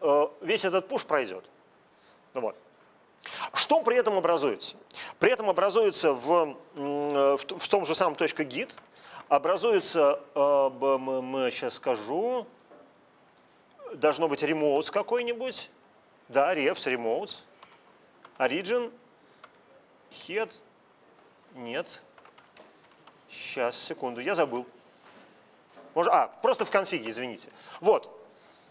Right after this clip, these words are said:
Вот в конфиге у вас образуются так называемые ремоуты. Ремоут — это, эм, те, э, другие места, где лежат репозитории. В частности, вот у вас есть ремоут под названием Origin.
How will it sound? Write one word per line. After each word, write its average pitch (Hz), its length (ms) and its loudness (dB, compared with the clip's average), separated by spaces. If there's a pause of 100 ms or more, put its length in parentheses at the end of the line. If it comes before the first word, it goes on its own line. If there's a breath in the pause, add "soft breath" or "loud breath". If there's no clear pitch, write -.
(260 loud breath)
Вот 254 200 4
в - 60 -16
конфиге 240 440 0
у 214 60 6
вас 254 200 2
образуются 185 480 0
так 214 140 2
называемые 190 400 2
ремоуты. 190 560 2
Ремоут — 226 520 4
это, 196 460 4 (100)
эм, 143 1120 0 (1400)
те, 190 400 2 (180)
э, 143 720 4 (260)
другие 202 480 0
места, 170 360 0
где 165 180 -2
лежат 202 240 0
репозитории. 127 640 -4 (420 loud breath)
В - 80 -14
частности, 220 520 0
вот 208 240 2
у 208 40 0
вас 180 220 4
есть 180 260 0
ремоут 165 380 0
под 139 100 -6
названием 160 420 0
Origin. 226 440 -4